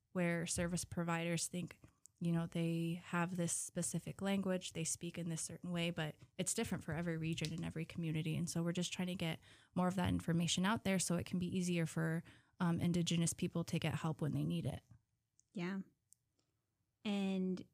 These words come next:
Speaker 2: it could be hard getting help in those rural communities, especially.
Speaker 1: Yes, it's not only hard to get help in the rural communities, but it's really hard to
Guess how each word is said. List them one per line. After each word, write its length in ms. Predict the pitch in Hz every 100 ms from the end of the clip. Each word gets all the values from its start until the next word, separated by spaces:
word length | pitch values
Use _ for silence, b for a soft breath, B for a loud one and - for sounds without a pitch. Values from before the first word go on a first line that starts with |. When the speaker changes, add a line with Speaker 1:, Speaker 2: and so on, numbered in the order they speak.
| -
Speaker 2:
it 120 | 208
could 160 | 214 185
be 140 | 196
hard 400 | 190 185 185 180
getting 200 | 185 180
help 280 | 175 180 175
in 120 | 180
those 540 | 170 165 165 - - - b b _ _
rural 420 | 196 196 185 175
communities, 680 | 170 - 180 170 165 165 - - _ - 190
especially. 540 | - 202 - 190 202 -
Speaker 1:
Yes, 460 | 196 196 180 - -
it's 240 | 202 190 -
not 160 | 220
only 180 | 233 202
hard 240 | 185 196 -
to 120 | 175
get 140 | 107
help 280 | - 233 233
in 100 | 202
the 80 | 180
rural 180 | 180 170
communities, 460 | - 170 170 170
but 120 | 175
it's 140 | 170 -
really 380 | 185 226 254 262
hard 340 | 196 202 202
to 220 | - 180